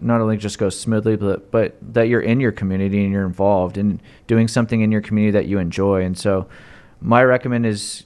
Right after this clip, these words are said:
you know, obviously, if you have the time to volunteer and get involved in areas that you truly enjoy in your community, like, do that, because they're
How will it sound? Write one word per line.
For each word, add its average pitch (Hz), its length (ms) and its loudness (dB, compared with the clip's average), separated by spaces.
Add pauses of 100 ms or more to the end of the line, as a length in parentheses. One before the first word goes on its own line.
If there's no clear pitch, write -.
(100)
you 110 120 -2
know, 101 140 0
obviously, 107 680 0
if 101 180 -4
you 107 140 0
have 104 200 0
the 107 80 0
time 104 360 -2
to 92 320 0 (500)
volunteer 107 680 2
and 104 120 0
get 110 120 -2
involved 98 480 0
in 135 220 -4
areas 131 400 2
that - 140 2
you 120 120 -2
truly 117 420 -2
enjoy 107 380 0
in 98 100 0
your 101 100 -2
community, 98 480 -2
like, 92 180 -4 (320)
do 107 160 0
that, 90 260 -4
because 98 320 -8
they're 92 200 -6